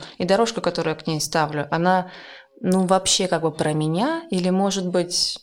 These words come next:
это птички и рыбки, и не надо судить рыбку, потому как она плава-, м, летает, <laughs> она не летает, и наоборот, и одно другим не станет. Или хорошо, пускай я птичка, но сова, а смотрю на птичку павлина.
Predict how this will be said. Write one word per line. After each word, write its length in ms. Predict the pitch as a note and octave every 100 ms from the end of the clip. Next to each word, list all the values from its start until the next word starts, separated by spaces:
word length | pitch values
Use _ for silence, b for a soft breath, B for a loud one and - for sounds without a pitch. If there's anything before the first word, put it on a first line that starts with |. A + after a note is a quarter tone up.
| - -
это 200 | F3 F3
птички 440 | E3+ F#3+ - F3+
и 60 | F3+
рыбки, 600 | A3+ A3+ - D#3 E3 -
и 400 | D#3+ D#3+ D#3+ D#3 -
не 160 | F3
надо 180 | F3 G3+
судить 460 | - F#3 F3+ - B B B
рыбку, 340 | F3+ F#3 F3+ E3+
потому 320 | F3+ E3 E3
как 120 | E3+
она 160 | E3 D#3
плава-, 480 | E3 E3+ D#3 D3 C#3+
м, 340 | D#3 D3+ D3 - _ _ _ -
летает, 480 | F#3+ G3 C3+ B2+ - G3+
<laughs> 120 | -
она 120 | F#3
не 140 | E3 E3+
летает, 420 | E3+ E3+ D#3 -
и 60 | F3
наоборот, 600 | F3 F3+ A3+ G#3+ C3+ - B B B
и 60 | E3+
одно 320 | E3+ G3 A3
другим 360 | A3+ F3+ G3+ G3+
не 100 | G3+
станет. 640 | - A3 F#3+ D#3+ E3 - _ - b b b b b
Или 180 | - F#3+
хорошо, 380 | F#3 G3 F#3+ D#3+
пускай 360 | - - G3+ F3+
я 40 |
птичка, 440 | F3 G3+ F#3+ - E3+
но 100 | F3
сова, 600 | - F#3 B3+ D4 - E3
а 40 | E3
смотрю 320 | F3+ F3+ A3+
на 100 | F#3+
птичку 280 | G3+ - -
павлина. 640 | G3 G3 F3+ C#3 C#3+